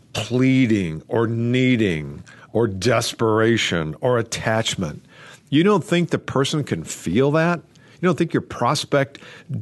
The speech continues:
feels that, like, immediately? And it's not that they hate you for it. It's that it re-, it causes them to reflect on their own neediness.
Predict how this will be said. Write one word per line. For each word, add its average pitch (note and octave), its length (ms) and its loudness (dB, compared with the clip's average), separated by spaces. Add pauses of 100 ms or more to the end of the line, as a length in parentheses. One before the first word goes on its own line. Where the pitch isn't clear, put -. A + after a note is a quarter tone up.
(180)
feels D#3 480 2
that, B2 400 2
like, B2+ 260 -2
immediately? C3+ 840 2 (260)
And F3+ 120 2
it's E3+ 160 2
not A#3+ 220 2
that E3+ 180 0
they B2 160 4
hate D3 400 2
you A#2 100 4
for G2+ 400 0
it. - 140 -2
It's D#3 180 0
that F3 160 2
it E3 120 2
re-, D3+ 200 4 (140)
it C3 180 -4
causes F#3 380 0
them F#3+ 160 2
to F3 80 4
reflect D#3+ 500 2
on F3+ 120 2
their F3 140 4
own C4 220 2
neediness. F#2+ 720 0